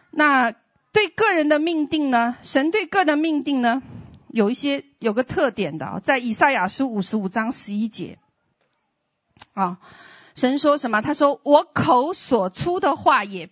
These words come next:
必如此，绝不突然返回，却要成就我所喜悦的，在我发他去成就的事上必然什么？亨通。”亨通。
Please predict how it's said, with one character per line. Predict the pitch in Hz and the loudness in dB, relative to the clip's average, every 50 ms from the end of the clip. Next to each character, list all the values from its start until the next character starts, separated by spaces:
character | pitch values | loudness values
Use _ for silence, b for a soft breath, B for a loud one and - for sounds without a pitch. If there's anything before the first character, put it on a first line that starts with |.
| _ _ | _ _
必 | - 370 311 247 202 | -4 -2 -2 -2 -2
如 | 190 185 185 233 | -2 -2 -2 -2
此， | - - - - - - - _ _ _ _ | -4 -4 -10 -16 -16 -18 -20 _ _ _ _
绝 | - - 220 202 208 233 | -8 -2 -2 0 0 -2
不 | 240 - - 320 269 196 190 | -4 -4 -4 -4 -4 -4 -4
突 | - - - 196 196 202 | -6 -6 -4 -2 -4 -2
然 | 208 175 160 180 208 | -2 -2 -4 -6 -8
返 | - - - - | -8 -10 -12 -12
回， | - - - 165 156 - _ _ b b b b b b b | -10 -12 -12 -12 -12 -16 _ _ b b b b b b b
却 | b - - 349 | b -2 0 2
要 | 339 320 302 | 4 2 2
成 | 277 - - 330 254 277 311 | 2 0 0 0 0 0 -2
就 | - - 370 330 285 | -2 0 0 0 2
我 | 269 254 247 254 285 392 | 2 2 4 4 4 2
所 | - - - 233 233 247 | 0 0 0 0 0 0
喜 | - - - - 185 170 160 | -2 -4 -10 -10 -12 -12 -6
悦 | 185 220 214 202 | -2 -2 -2 -2
的， | - 170 143 b b b b b b b | -2 -8 -8 b b b b b b b
在 | - - 269 269 254 247 220 196 - | 2 2 4 4 4 0 -2 -4 -2
我 | 220 208 185 175 175 | -2 0 0 0 -4
发 | - - 247 294 302 311 311 320 | -6 2 2 2 4 4 0 -2
他 | 320 - - - 370 294 285 - | -4 -6 -4 0 0 2 2 0
去 | - - - - - 339 254 175 143 - - _ _ _ _ _ _ _ _ _ _ _ | -4 -8 -10 -6 -6 -6 -6 -6 -8 -12 -16 _ _ _ _ _ _ _ _ _ _ _
成 | - - 180 185 180 208 247 | -10 -4 -4 -4 -2 -2 -4
就 | - - 330 294 226 | -4 -2 -2 -2 0
的 | 202 208 180 | 0 -2 -4
事 | - - - 254 233 196 | -4 -6 -8 -6 -6 -6
上 | 208 - - 175 143 - _ _ _ - | -4 -2 -4 -4 -4 -4 _ _ _ -6
必 | - 330 285 262 262 202 185 | -4 -4 -4 -4 -6 -6 -4
然 | 170 180 156 170 190 214 | -4 -4 -4 -4 -6 -6
什 | - 196 | -6 -2
么？ | 175 208 262 - - _ b b b b b b b b _ | 2 2 2 0 -2 _ b b b b b b b b _
亨 | _ - - 254 233 226 226 220 220 220 | _ 2 2 2 2 2 -2 -2 -4 -4
通。” | - - 220 202 190 180 185 196 - _ _ _ b b b b b b b b | -4 -4 -4 -4 -4 -8 -12 -12 -16 _ _ _ b b b b b b b b
亨 | - - 226 208 214 | -6 -4 -4 -4 -4
通。 | 214 233 214 185 208 | -6 -6 -6 -6 -8